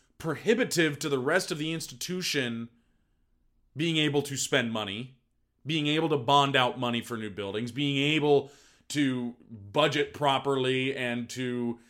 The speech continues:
you know, to, to be <laughs> able to be okay money-wise, that's bad. So from that respect, I kinda came around to this is everybody's fault and it's no one's fault.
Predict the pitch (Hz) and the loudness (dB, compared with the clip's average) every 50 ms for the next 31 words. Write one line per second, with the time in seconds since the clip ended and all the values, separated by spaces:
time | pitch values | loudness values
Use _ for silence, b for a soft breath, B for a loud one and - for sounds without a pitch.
0 | b b b b b 113 120 117 110 110 110 - - - - - - 110 110 123 | b b b b b -6 -4 -4 -4 -4 -6 -8 -10 -18 -20 -20 -18 -12 -12 -12
1 | 123 120 - 139 135 127 120 110 104 123 127 - - 127 - - 175 190 151 - | -12 -10 -6 -4 -4 -4 -4 -8 -10 -8 -6 -4 -4 -4 -4 0 -2 -2 0 -2
2 | 170 160 160 151 135 147 143 127 123 147 147 139 135 131 135 143 143 139 143 135 | -2 -2 -2 -4 -4 -6 -8 -6 -2 0 2 2 2 2 2 4 6 6 6 4
3 | 131 117 - 117 139 175 196 175 135 113 101 95 87 82 95 120 117 - _ _ | 0 -4 -8 -2 0 2 2 2 0 -2 -4 -4 -4 -6 -6 -8 -10 -12 _ _
4 | _ - 147 151 123 113 160 165 156 120 85 - - _ _ _ _ _ _ _ | _ -8 -6 -6 0 2 4 4 4 2 0 -4 -12 _ _ _ _ _ _ _
5 | _ _ _ _ _ _ _ _ _ _ _ _ _ _ _ _ _ _ _ _ | _ _ _ _ _ _ _ _ _ _ _ _ _ _ _ _ _ _ _ _
6 | _ _ _ - - 151 147 143 143 139 143 139 - - _ - - 151 143 139 | _ _ _ -6 0 2 4 6 6 6 4 4 -2 -8 _ -8 -6 -6 -4 0
7 | 151 165 185 180 175 165 - - - 151 139 139 - 139 131 156 160 160 151 147 | 2 2 2 2 2 -2 -4 0 2 2 2 2 0 -2 -2 0 -2 -2 -2 -2
8 | - 156 151 147 139 135 135 135 139 143 143 135 - 135 131 127 123 120 120 117 | -2 -4 -2 -2 -2 -2 0 0 0 0 -2 -4 -4 -4 -4 -2 -2 -2 -4 -6
9 | b b b b b b b b b b b _ _ _ _ _ _ _ 120 135 | b b b b b b b b b b b _ _ _ _ _ _ _ -10 0
10 | 160 190 196 - 170 131 160 170 190 185 202 185 185 190 190 180 - - - 185 | 0 0 0 0 -2 2 4 4 4 4 4 2 2 2 2 0 -2 0 2 4
11 | 180 180 180 - 160 160 151 139 120 117 123 135 143 143 135 120 107 90 87 87 | 4 4 2 0 -2 0 0 0 -2 -2 0 2 4 4 4 2 -2 -8 -8 -14
12 | - - 104 92 - - _ - | -12 -10 -10 -10 -10 -12 _ -20